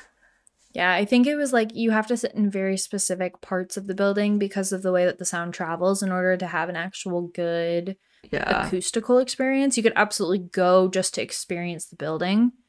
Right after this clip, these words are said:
Speaker 1: and that would probably be really cool, but to get an actual good, like, listening
Speaker 2: Mm-hmm.
Speaker 1: audio experience, you have to l-, sit in, like, very specific p-, places.
Speaker 2: Yeah, I think also, I'm trying to see,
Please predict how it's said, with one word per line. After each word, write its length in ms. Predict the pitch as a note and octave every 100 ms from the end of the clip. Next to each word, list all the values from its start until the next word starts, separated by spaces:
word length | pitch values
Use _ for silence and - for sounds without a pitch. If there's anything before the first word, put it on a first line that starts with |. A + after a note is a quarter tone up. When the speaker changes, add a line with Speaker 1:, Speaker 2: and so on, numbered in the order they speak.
| _ _ _ _
Speaker 1:
and 200 | G3 G3
that 100 | F3
would 120 | G3+
probably 260 | - F3+ E3+
be 80 | E3
really 240 | D#3+ C#3+
cool, 380 | - D#3+ D#3+ F#3+
but 400 | G3+ E3+ D#3+ - - _ _ _ _
to 120 | A3
get 240 | G3 F#3+ F#3+
an 100 | F#3+
actual 800 | - F3 - - F3+ E3+ F3 -
good, 760 | F#3 F3 F3 E3+ E3+ E3+ F3+ F3 _ _ _ _
like, 220 | G3+ F#3+
listening 1120 | F#3 F#3 F#3 - F3+ F3+ F3+ E3+ E3+ E3 F3 - _ _ _ -
Speaker 2:
Mm-hmm. 260 | D#3+ D3+
Speaker 1:
audio 380 | F3 F3 F3 F3+
experience, 720 | A#3+ - C4 B3+ C4+ C4+ C4
you 60 | G3
have 120 | F3+
to 80 | F#3+
l-, 280 | F3 E3+ -
sit 260 | - F#3
in, 120 | - F3
like, 160 | E3+ E3
very 240 | D#3+ D3
specific 520 | - C#3+ - - -
p-, 120 | - - _ _ -
places. 680 | E3+ D#3 A#2 F#2+ D#3 - -
Speaker 2:
Yeah, 260 | D3+ - E2
I 80 | D#3+
think 180 | A3
also, 760 | A#3+ G3 G3 G#3 F#3 E3+ D#3 - - _ _ _
I'm 140 | - E3
trying 280 | - F#3 G#3+
to 60 |
see, 420 | G3+ - D#3+ D3+